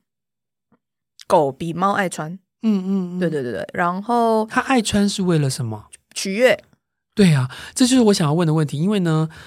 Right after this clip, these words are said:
Speaker 2: 那个我的狗就是一个只长毛腊肠，它叫 Banana，
Speaker 1: 嗯。
Speaker 2: 然后它已经去当仙了，
Speaker 1: 嗯。
Speaker 2: 哈。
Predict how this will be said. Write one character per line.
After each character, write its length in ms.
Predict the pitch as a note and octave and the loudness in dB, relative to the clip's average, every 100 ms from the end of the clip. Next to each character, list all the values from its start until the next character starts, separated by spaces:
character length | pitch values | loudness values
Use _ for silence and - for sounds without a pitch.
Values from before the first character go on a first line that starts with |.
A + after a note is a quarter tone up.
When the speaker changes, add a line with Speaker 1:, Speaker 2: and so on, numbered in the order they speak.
| - - | -20 -6
Speaker 2:
那 100 | G#3 | 0
个 220 | F#3+ D#3+ C#3+ | 2 2 2
我 100 | C3+ | 2
的 80 | D#3 | 2
狗 260 | D3 A2+ A2+ _ | 0 -2 -4 _
就 140 | - D#3+ | -4 -2
是 140 | D#3 | 0
一 20 | |
个 100 | D3 | -2
只 160 | C#3 D3+ | -2 -4
长 240 | - C3 | -4 -4
毛 140 | A#2+ A#2+ | -2 0
腊 180 | C#3 | 0
肠， 220 | B2 - A#2+ | -2 -4 -6
它 100 | C#3 | -2
叫 160 | C#3+ | -2
Banana， 640 | C3 B2 A#2 B2+ C#3 B2 | -2 -2 -2 -2 0 0
Speaker 1:
嗯。 20 | A2+ | 0
Speaker 2:
然 80 | |
后 120 | B2 D3 | 0 0
它 160 | D3 | -2
已 40 | B2 | -2
经 200 | B2 C3+ | -2 -2
去 280 | - C3+ B2+ | -2 -2 -2
当 200 | C3+ C3 | 0 -2
仙 280 | C3 - C3 B2+ | -2 0 0 0
了， 120 | A2+ | -2
Speaker 1:
嗯。 80 | F#3 | -4
Speaker 2:
哈。 160 | F#3 | -6